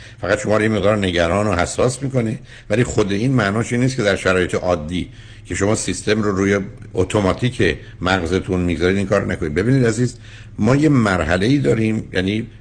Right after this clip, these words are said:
ما در گفتگو، در هر موضوعی چهار تا مرحله داریم.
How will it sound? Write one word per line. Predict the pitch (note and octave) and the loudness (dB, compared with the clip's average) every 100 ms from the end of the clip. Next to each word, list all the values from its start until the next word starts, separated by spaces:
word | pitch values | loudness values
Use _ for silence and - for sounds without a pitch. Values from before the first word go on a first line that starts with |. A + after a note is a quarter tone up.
| - | -8
ما | D#2+ A2 | 0 2
در | A#2+ F#2+ | 4 2
گفتگو، | D#2 F2+ F2 - D#2 C#2+ F2 F#2+ G#2 | 2 -2 -2 -4 -6 -6 -4 -4 -4
در | F#2 E2+ E2 D#2+ | -2 -2 0 0
هر | E2 | 0
موضوعی | G2 G2 F#2 G#2+ | 0 -2 -2 -2
چهار | - A2 | 0 0
تا | A2+ | 0
مرحله | F#2 D2 D2 C#2+ | -2 -2 -4 -4
داریم. | C2 - | -6 -10